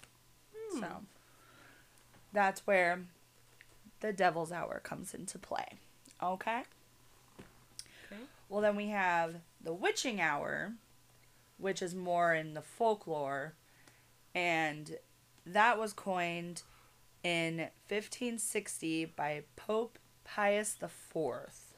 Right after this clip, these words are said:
Speaker 1: Ooh.
Speaker 2: Was the witching hour. So witch hunting began as a way for others basically to try and justify what was going on in the world. Like, they were being plagued with diseases, they had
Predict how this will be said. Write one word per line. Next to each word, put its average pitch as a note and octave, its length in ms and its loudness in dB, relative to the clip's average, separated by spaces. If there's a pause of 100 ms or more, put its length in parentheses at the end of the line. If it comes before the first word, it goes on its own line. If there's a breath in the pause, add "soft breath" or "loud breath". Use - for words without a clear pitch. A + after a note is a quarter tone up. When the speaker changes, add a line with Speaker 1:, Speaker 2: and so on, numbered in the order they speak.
(140)
Speaker 1:
Ooh. F#3 720 -10
Speaker 2:
Was E3+ 280 -10
the E3 100 -6
witching D#3 440 -8
hour. D#2+ 480 -12 (1300 loud breath)
So A3+ 180 2
witch A#3+ 320 2
hunting D4 420 -4
began G3+ 520 2
as F3+ 220 0
a F#3 60 0
way E3+ 340 0
for E3+ 280 -2
others E3+ 560 0
basically E3 640 -4
to E3 160 -6
try D#3+ 680 2
and D3 640 -2 (360)
justify E3 920 2
what D3 300 -2
was D3+ 120 -8
going D3 360 -6
on C#3+ 260 -2
in C#3+ 100 -6
the C#3 100 -6
world. C3+ 460 -6
Like, D3 200 -4
they D#3+ 100 -4
were D3 140 -6
being C#3+ 240 -8
plagued D3+ 360 0
with C3+ 160 -10
diseases, E3+ 840 -2
they C#3 160 -4
had C#3 300 -10